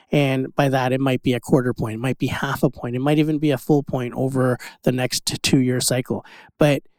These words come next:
you wanna keep your options open. So by going with a fixed rate for a year or two years, then you leave yourself open to be able to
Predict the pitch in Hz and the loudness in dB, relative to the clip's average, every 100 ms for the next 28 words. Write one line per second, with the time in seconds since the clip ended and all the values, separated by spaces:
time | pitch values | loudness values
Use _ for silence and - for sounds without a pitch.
0 | _ _ 151 151 147 151 160 165 160 160 | _ _ 2 4 4 2 2 2 0 -4
1 | - - 151 - 147 131 127 120 - 131 | -8 0 0 2 2 2 0 -2 -2 -2
2 | 117 123 120 120 113 110 - 123 131 127 | 0 0 -2 -4 -6 -2 0 0 0 2
3 | 143 143 143 135 139 - 143 - - 135 | 2 2 0 0 -4 0 0 0 0 2
4 | 135 135 - 135 123 123 127 139 127 135 | 2 0 -2 0 2 0 -2 -4 0 0
5 | 135 127 120 - 151 131 131 135 139 - | 2 0 -2 2 2 4 2 2 0 -4
6 | - - - - 143 135 139 135 143 131 | -10 -20 -12 0 2 4 2 4 0 0
7 | 127 - 127 - 131 - 135 127 - 123 | -2 0 0 2 0 0 -4 -2 -2 0
8 | 131 127 127 - 131 123 | 0 2 0 0 0 -2